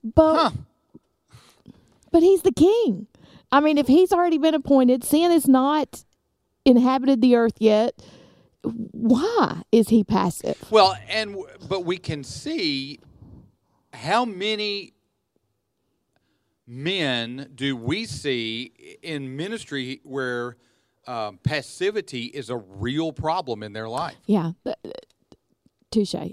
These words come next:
Speaker 1: I mean, true point.
Speaker 2: And
Speaker 1: There.
Speaker 2: I will say, in my own heart, if you get, you get in the lazy boy, you get, you know, exactly everything the way you like it, and somebody goes, "Hey, there's a leak in the kitchen," part of you goes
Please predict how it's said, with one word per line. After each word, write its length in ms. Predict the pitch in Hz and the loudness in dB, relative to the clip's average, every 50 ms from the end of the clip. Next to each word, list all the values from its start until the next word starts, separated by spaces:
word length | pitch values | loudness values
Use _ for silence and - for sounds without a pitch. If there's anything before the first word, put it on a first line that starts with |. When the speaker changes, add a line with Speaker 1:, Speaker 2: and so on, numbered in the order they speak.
| - | -2
Speaker 1:
I 60 | 214 | 0
mean, 180 | 208 214 208 208 | 0 0 0 0
true 180 | - 254 262 247 | 0 0 0 0
point. 300 | 196 196 180 - - - _ _ _ _ - | -2 -6 -8 -10 -12 -16 _ _ _ _ -2
Speaker 2:
And 200 | 214 202 214 - | 0 2 2 2
Speaker 1:
There. 80 | 220 175 | 4 4
Speaker 2:
I 120 | 190 214 | 4 4
will 180 | 233 240 247 - | 4 2 0 -4
say, 260 | - - 269 254 196 | -2 2 2 2 2
in 280 | 151 - - 185 196 196 | 2 -2 -6 -8 -8 -6
my 260 | 196 196 208 208 196 - | -4 -4 -4 -4 -4 -4
own 260 | 185 202 214 220 208 | -4 -4 -4 -6 -6
heart, 340 | 190 190 226 220 160 120 - - | -6 -4 -2 -2 -2 -2 -6 -8
if 200 | 151 139 - - | -10 -10 -10 -10
you 160 | 196 226 240 | -10 -10 -10
get, 340 | - - 202 202 202 202 202 _ _ _ _ _ _ _ _ _ _ - | -12 -10 -6 -4 -4 -4 -6 _ _ _ _ _ _ _ _ _ _ -20
you 100 | 156 139 | -20 -18
get 240 | - - 139 131 - - | -14 -12 -12 -12 -12 -14
in 220 | 175 185 202 208 | -16 -14 -12 -10
the 100 | 214 214 | -8 -6
lazy 340 | 202 196 190 185 175 175 175 | -4 -4 -4 -4 -6 -6 -10
boy, 340 | 151 180 165 165 165 160 160 | -10 -8 -6 -6 -4 -6 -6
you 300 | 151 143 120 117 120 107 | -8 -10 -12 -14 -16 -16
get, 320 | _ - 139 139 135 - _ _ 143 | _ -10 -10 -10 -10 -12 _ _ _
you 120 | 135 135 | -16 -12
know, 180 | 127 120 117 107 | -12 -10 -10 -12
exactly 600 | 117 127 - 101 110 139 160 190 202 - 214 202 196 | -14 -16 -18 -10 -6 -4 -4 -4 -4 -4 -6 -6 -6
everything 320 | 185 185 180 196 180 165 | -6 -8 -10 -12 -12 -12
the 80 | 165 160 | -12 -12
way 120 | 165 170 | -10 -10
you 120 | 160 165 | -10 -10
like 300 | 147 143 127 123 123 - | -8 -8 -8 -8 -8 -10
it, 100 | 135 123 - | -14 -16 -16
and 100 | 131 117 - | -18 -18 -16
somebody 340 | - 135 120 135 131 131 | -16 -12 -8 -8 -8 -8
goes, 500 | 113 135 135 131 123 120 117 110 104 - _ _ _ _ _ _ _ _ _ _ _ _ _ _ _ _ _ | -6 -6 -6 -4 -4 -6 -8 -10 -12 -18 _ _ _ _ _ _ _ _ _ _ _ _ _ _ _ _ _
"Hey, 220 | - 151 185 196 180 | -6 -2 -2 0 0
there's 220 | 170 175 160 131 | 0 -2 -2 -2
a 60 | 160 160 | -2 -2
leak 360 | 156 160 180 185 175 - - | 0 2 2 2 2 0 -4
in 100 | 151 131 | -6 -6
the 120 | 131 127 | -6 -8
kitchen," 680 | - - - 147 131 120 - 139 123 117 120 113 107 104 _ _ _ _ _ _ _ _ _ _ _ _ _ _ _ _ _ _ _ _ | -8 -8 -6 -6 -6 -6 -6 -6 -8 -8 -8 -12 -16 -20 _ _ _ _ _ _ _ _ _ _ _ _ _ _ _ _ _ _ _ _
part 300 | - - 131 139 156 165 | -4 2 4 4 4 4
of 120 | 180 160 165 | 2 -2 -6
you 100 | 190 190 | -8 -6
goes 520 | 165 208 220 214 160 120 107 92 - - | -2 0 0 2 0 0 -2 -4 -8 -14